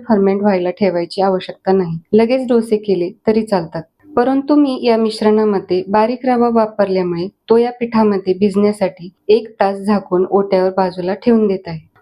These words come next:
तोपर्यंत एकीकडे या डोश्यासाठी लागणारी चटणी तयार करून घेऊ.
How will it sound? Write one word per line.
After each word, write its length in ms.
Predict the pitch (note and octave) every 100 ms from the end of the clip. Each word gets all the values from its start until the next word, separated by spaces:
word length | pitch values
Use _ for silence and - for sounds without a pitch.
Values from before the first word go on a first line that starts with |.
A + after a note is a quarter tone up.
| -
तोपर्यंत 500 | C4 C#4 C#4+ C4+ C4
एकीकडे 580 | B3+ A3+ G#3+ G#3 F#3+ F#3+
या 140 | G#3 A#3
डोश्यासाठी 680 | A#3 A3 A#3 A#3 A3 G#3 F#3+
लागणारी 400 | F#3 F3 F3 F#3+ -
चटणी 280 | G#3+ A3 A3+ G#3+
तयार 180 | F#3+ F#3
करून 240 | G3+ F#3+ F#3+
घेऊ. 140 | F#3